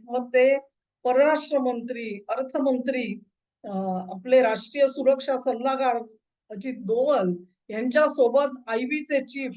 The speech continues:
वगैरे वगैरे अशा मल्टिपल मीटिंग्सची नुसता धडाका लावलेला दिसतोय. यातले काही जण जाऊन, अ, आपल्या राष्ट्रपतींना भेटल्या, द्रौपदी मुर्मू, अ, खुद्द पंतप्रधान भेटले, गृहमंत्री भेटले.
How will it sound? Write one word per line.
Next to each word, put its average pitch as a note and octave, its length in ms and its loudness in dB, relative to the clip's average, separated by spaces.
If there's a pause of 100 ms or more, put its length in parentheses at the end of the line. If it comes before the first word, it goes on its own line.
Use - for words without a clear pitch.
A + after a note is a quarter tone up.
(120)
वगैरे C#4 360 2
वगैरे C4+ 420 2
अशा C#4+ 380 -6 (400)
मल्टिपल D#4 600 4
मीटिंग्सची E4+ 760 0
नुसता C#4+ 640 -2 (380)
धडाका C#4 440 -2
लावलेला C#4+ 420 2
दिसतोय. C4+ 420 -2 (460)
यातले A#3+ 360 -2
काही D#4 300 2
जण D4+ 220 2
जाऊन, C#4 560 0
अ, A3 80 -8 (480)
आपल्या A#3 280 -2
राष्ट्रपतींना C4 720 -4
भेटल्या, B3 360 -2
द्रौपदी A#3 500 -6
मुर्मू, A#3+ 600 -2 (320)
अ, G3 460 -6
खुद्द B3 220 -2
पंतप्रधान B3+ 680 0
भेटले, A#3+ 380 0
गृहमंत्री B3+ 640 -2
भेटले. B3+ 400 -4